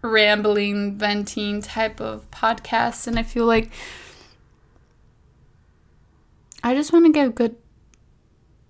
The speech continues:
good insight to people about how it is to kinda live a life with believing in Jesus. And I could sit right here and tell you it's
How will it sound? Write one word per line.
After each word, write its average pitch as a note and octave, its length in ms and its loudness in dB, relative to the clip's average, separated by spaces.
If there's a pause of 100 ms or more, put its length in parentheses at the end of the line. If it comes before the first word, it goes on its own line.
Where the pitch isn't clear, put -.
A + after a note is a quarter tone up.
(560)
good C4 240 0 (680)
insight - 680 0 (340)
to - 100 -16
people - 420 -12 (1000)
about A#3 300 4
how A#3+ 400 2
it A#3 180 -4
is A#3 280 -2
to - 160 -6
kinda A3+ 280 -4
live G#3+ 460 -4 (1300)
a B3 40 0
life A3+ 840 0 (260)
with A#3 440 -2 (800)
believing A3+ 800 0
in - 120 -6
Jesus. - 800 -10 (160)
And A#3 580 -2 (180)
I A#3+ 100 0
could A#3+ 160 -6
sit A#3 180 -4
right - 160 -2
here A#3 200 -2
and A2+ 120 -4
tell A#3 160 -6
you A2+ 200 -4
it's - 520 -8